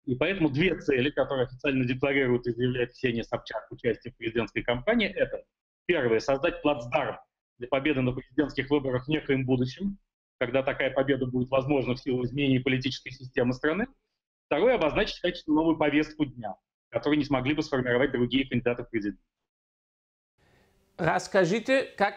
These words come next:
Speaker 2: эта повестка дня должна выглядеть, какие темы будет Ксения Собчак, э, выдвигать, которые другие кандидаты не выдвигают?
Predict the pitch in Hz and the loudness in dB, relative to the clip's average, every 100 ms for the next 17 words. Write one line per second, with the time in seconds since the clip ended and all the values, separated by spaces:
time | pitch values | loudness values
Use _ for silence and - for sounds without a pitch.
0 | - 185 190 214 - 196 170 190 190 - | -6 -4 0 -2 2 0 2 -2 -2 -2
1 | 196 180 165 165 175 165 165 165 - 156 | 0 2 2 2 2 2 4 2 2 0
2 | 147 190 214 175 139 - 156 - 190 185 | -2 2 0 0 -4 0 0 0 0 4
3 | 165 - _ - 208 214 202 135 - - | 2 0 _ 0 2 4 0 0 -10 -10
4 | 147 151 139 - 175 147 143 135 139 - | -2 0 -2 -2 0 2 2 2 0 0
5 | 160 - - - 180 151 139 135 127 117 | -4 -4 -18 -10 -2 0 2 2 2 0
6 | 135 143 143 139 180 185 151 - 147 135 | 0 0 0 2 2 0 -6 -2 -4 -2
7 | 135 160 - 143 131 135 135 147 127 135 | -2 -2 0 -2 0 0 0 -2 -2 2
8 | 185 139 123 127 107 - - | 4 4 0 -2 -4 -6 -8